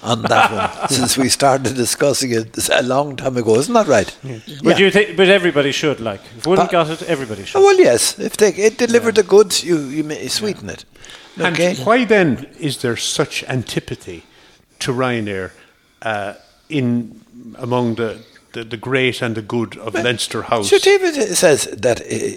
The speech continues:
Speaker 1: he prefers the seating in Aer Lingus and, and, and the
Speaker 3: It's much
Speaker 1: hostesses.
Speaker 3: more comfortable,
Speaker 1: And the
Speaker 3: John.
Speaker 1: hostesses. I mean,
Speaker 3: I have grown accustomed to comfortable seats. The seats that you're all, I'll tell you what we'll do.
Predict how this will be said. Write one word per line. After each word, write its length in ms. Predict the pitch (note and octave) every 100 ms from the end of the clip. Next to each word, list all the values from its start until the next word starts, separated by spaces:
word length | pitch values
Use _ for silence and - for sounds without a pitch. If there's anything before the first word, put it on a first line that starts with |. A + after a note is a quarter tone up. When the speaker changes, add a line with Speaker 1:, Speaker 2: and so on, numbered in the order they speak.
| -
Speaker 1:
he 240 | A2 G#2+
prefers 480 | G#2 A#2 C#3 B2+ G#2+
the 80 | C3
seating 520 | - F#3+ E3 G#2+ D#2 - - -
in 120 | A2+
Aer 140 | A#2 A#2+
Lingus 460 | D3 D3 G2 - - - - G3+
and, 200 | C3 B2
and, 600 | A#2 - C3 C#3 C3+ A#2 - C#3 - -
and 160 | C#3+
the 60 | C#3+
Speaker 3:
It's 260 | C#3 C#3+ G#3
much 100 | F#3
Speaker 1:
hostesses. 200 | D#3 C3+
Speaker 3:
more 220 | G3+ E3
comfortable, 540 | - F#3+ - G3 F3+
Speaker 1:
And 100 | D#3+
the 40 | D3+
Speaker 3:
John. 80 | E3
Speaker 1:
hostesses. 720 | E3+ D3 - D#3+ - B2+ G2+ - -
I 60 | A#3+
mean, 220 | G#3 A#3
Speaker 3:
I 140 | B3
have 160 | C4 A3+
grown 300 | A#3 G#3+ G3
accustomed 680 | F3+ G#3 A3+ - G#3+ D3 B2 -
to 340 | E3+ D#3+ C#3 B2+
comfortable 540 | - G3 G3+ G3 D3 E3
seats. 380 | G3 G3+ G3+ -
The 140 | F#3+
seats 380 | - C#4 D4 -
that 240 | A3 -
you're 160 | A3+ A3
all, 160 | G#3+ - - G#3+
I'll 240 | D#4 F4 G4
tell 220 | D4+ B3+
you 140 | F#3
what 200 | D3+ D#3
we'll 180 | D#3+ E3+
do. 260 | D#3+ D#3+